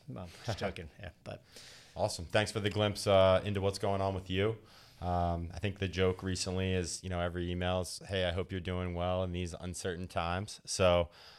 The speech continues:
Speaker 2: I'll just throw some, uh, an uncertain times line to Ian, and, uh, you can give us your update.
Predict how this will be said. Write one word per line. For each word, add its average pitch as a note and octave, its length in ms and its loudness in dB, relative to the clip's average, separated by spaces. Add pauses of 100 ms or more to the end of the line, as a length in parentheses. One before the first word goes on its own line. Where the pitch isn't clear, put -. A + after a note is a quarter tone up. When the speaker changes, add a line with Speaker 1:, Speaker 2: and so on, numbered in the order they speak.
(160)
Speaker 2:
I'll G2 60 -2
just A2 200 -6
throw A2+ 200 2
some, G#2+ 260 0
uh, G#2 420 2
an F#2 140 -4
uncertain G2+ 520 -2
times G#2 360 -4
line G2 220 0
to F#2 100 -4
Ian, F#2+ 440 -4 (100)
and, F2 240 -4
uh, F2+ 180 4
you F#2 120 -4
can G2+ 100 -8
give F#2 160 -6
us F#2 180 -4
your G2+ 140 -2
update. D#2+ 320 -6